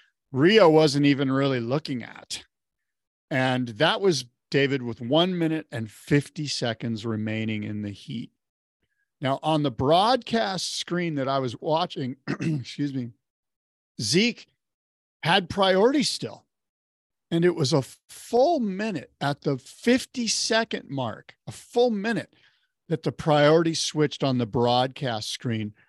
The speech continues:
from Zeke to Rio Wada. And on the broadcast, you could hear muffled the announcer announcing that priority had switched, but it was a full minute from the time Zeke paddled for the wave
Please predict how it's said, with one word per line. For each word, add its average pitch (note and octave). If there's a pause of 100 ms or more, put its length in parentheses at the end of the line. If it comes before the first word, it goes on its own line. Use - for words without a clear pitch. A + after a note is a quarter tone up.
(200)
from A2+
Zeke B2 (280)
to A#2+
Rio A#2
Wada. A2 (960)
And C3+ (580)
on A#3+
the G3
broadcast, E3
you D3
could C#3+
hear G3+
muffled D3
the C#3+
announcer C#3
announcing B2+
that A2+
priority A2+
had G#2+
switched, G#2+
but A#2
it A#2+
was A#2+
a A#2
full G#3
minute F3+
from B2 (220)
the A#2
time F3
Zeke D#3
paddled D3+
for F3
the E3+
wave C3+